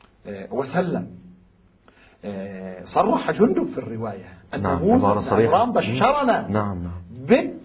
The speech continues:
Speaker 1: وبأوصيائك وبالمهدي منهم أيضا.
Speaker 2: والتوراة، توراة موسى.
Speaker 1: آه، إذن
Speaker 2: مم.
Speaker 1: ال-، ال-، فكرة الانتظار، فكرة انتظار المخلص، أستطيع أن أقول قبل تحريف الأديان الكل كانوا ينتظرون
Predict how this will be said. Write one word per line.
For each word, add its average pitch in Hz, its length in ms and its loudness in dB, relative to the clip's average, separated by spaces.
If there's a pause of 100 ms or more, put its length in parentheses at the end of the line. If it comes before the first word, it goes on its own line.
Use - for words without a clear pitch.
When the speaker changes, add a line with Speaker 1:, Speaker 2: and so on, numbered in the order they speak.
(460)
Speaker 1:
وبأوصيائك 269 1160 4
وبالمهدي 202 680 6
منهم 277 360 4
أيضا. 185 240 0
Speaker 2:
والتوراة، 98 400 2
توراة 101 400 0
موسى. 123 220 0
Speaker 1:
آه، 110 120 0
إذن 247 380 4
Speaker 2:
مم. - 60 6
Speaker 1:
ال-، 131 360 4
ال-، 117 200 -2
فكرة - 500 0
الانتظار، 139 760 0
فكرة 127 400 -8 (100)
انتظار 123 380 -6
المخلص، 170 640 -2 (320)
أستطيع 143 420 0
أن 127 100 -6
أقول 127 460 -2
قبل 196 260 4
تحريف 143 400 -8
الأديان 160 600 -4 (240)
الكل 240 440 2
كانوا 254 240 6
ينتظرون 214 580 0